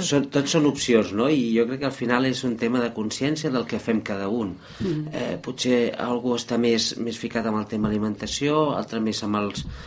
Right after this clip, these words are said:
Speaker 2: amb, amb el transport, altres amb el, amb l'ensenyament, amb, amb altres coses, no? Eh, paradoxalment fa poc, és curiós, no? Perquè em truca contínuament aquesta entitat que es diu Greenpeace. Fa anys,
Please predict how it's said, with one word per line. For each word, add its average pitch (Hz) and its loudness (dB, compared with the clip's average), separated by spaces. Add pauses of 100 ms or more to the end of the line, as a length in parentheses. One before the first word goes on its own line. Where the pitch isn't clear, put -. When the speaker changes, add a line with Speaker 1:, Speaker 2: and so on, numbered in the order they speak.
(280)
Speaker 2:
amb, - -8
amb 113 -4
el 113 -4
transport, 135 2
altres 110 -4
amb 104 -4
el, 95 -4 (460)
amb 110 -6
l'ensenyament, 113 0
amb, 110 -4
amb 107 -4
altres 113 -8
coses, 98 -4
no? 143 -4 (560)
Eh, - -10 (300)
paradoxalment 123 2
fa 131 0
poc, 127 0
és - -8
curiós, 107 0
no? 107 2
Perquè 101 -2 (260)
em 110 -4
truca 107 -4
contínuament 101 -2 (480)
aquesta - -12
entitat 95 -6
que 104 -4
es 90 -6
diu 90 -4
Greenpeace. 95 -6 (400)
Fa - -6
anys, 95 -2